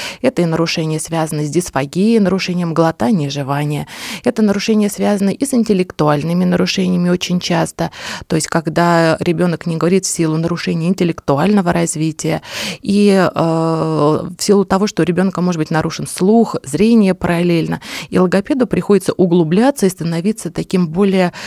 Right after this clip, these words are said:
а, глубоким специалистом, который может работать с разными категориями детей, не только поставить тот или иной звук.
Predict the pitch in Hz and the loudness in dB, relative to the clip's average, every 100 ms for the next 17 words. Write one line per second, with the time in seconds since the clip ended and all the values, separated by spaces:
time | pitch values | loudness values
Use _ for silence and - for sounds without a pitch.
0 | - - - 156 156 151 156 175 170 180 | -12 -4 -2 0 2 2 4 4 6 2
1 | 165 143 139 - - 143 143 170 262 320 | 2 -2 -4 -6 -2 0 2 4 4 2
2 | - 180 151 147 - 240 170 202 185 147 | 0 -2 0 -2 -2 0 0 -2 -2 -4
3 | 156 190 - 170 170 156 143 139 151 151 | -4 -4 -6 -4 -2 -2 -4 -4 -6 0
4 | 151 143 139 165 226 269 190 254 - - | 0 0 -2 -2 0 2 2 0 -2 -6
5 | 151 - 190 190 - 180 156 143 143 170 | -8 -4 -4 -4 -4 -6 -6 -8 -6 -8
6 | 135 135 - | -6 -10 -10